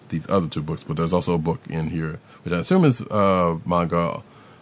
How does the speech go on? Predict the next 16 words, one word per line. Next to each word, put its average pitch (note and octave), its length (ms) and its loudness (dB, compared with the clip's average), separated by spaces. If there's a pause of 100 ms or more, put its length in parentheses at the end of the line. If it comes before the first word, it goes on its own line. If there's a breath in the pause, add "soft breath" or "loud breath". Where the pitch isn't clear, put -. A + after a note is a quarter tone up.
(200 loud breath)
uh, E2 380 4
which C#2+ 240 -4
is E2 160 -2
a C2+ 300 0
Junji E2 420 -2
I-, G#2 240 2
Ito G#2 280 2
book. C#2+ 380 -6 (2500)
And D#2+ 200 -8
I F#2 60 0
don't F#2 200 2
know F2+ 240 4
this E2 320 -6
first - 600 -4
one D2 580 -4
'cause - 680 -10